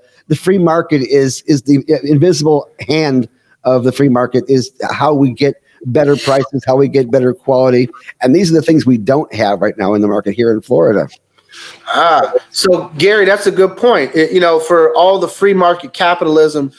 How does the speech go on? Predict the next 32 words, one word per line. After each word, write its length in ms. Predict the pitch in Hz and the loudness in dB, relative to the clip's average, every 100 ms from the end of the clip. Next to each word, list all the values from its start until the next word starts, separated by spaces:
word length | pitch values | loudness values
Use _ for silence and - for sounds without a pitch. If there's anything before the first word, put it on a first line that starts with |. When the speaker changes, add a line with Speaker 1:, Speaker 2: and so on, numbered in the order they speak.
| _ - | _ -2
Speaker 2:
that 160 | 147 151 | 0 2
we 100 | 156 | -2
see 240 | - 180 | 0 2
espoused 680 | 143 - 170 165 160 156 - | 2 0 0 2 0 -2 -2
by 200 | 143 143 | 2 2
our, 260 | 135 139 | 2 0
our 120 | 135 135 | 0 -2
friends 320 | - 160 139 | -2 -2 -2
and 80 | 131 | -4
colleagues, 600 | - 160 151 143 131 - - _ - | 0 0 2 0 -4 -14 -20 _ -2
uh, 140 | 131 | 0
on 180 | 139 143 | 0 0
the 80 | 139 | 2
right 280 | 147 151 | 2 0
side 260 | - 156 147 | 0 0 0
of 80 | 135 | 0
the 100 | 131 | 0
aisle, 480 | 139 185 156 135 - | 0 2 2 0 -2
here 220 | 135 185 | 0 0
in 60 | 156 | 0
Florida, 680 | - 170 208 226 185 143 139 - _ - | -2 0 2 2 2 0 -2 -8 _ -2
that 180 | 165 175 | 0 0
is 140 | 139 | -2
not 360 | 160 180 185 165 | -2 0 0 0
what 180 | 160 139 | 0 0
we 140 | 143 | -2
have 380 | 151 143 131 127 | 0 0 0 -4
in 120 | - 139 | -4 0
our 280 | 135 135 | 2 0
medical 360 | 147 147 143 139 | -2 -2 -2 -6
cannabis 520 | - 151 139 127 120 | -6 -4 -2 -4 -6
system. 380 | 139 120 - 110 | -6 -6 -10 -18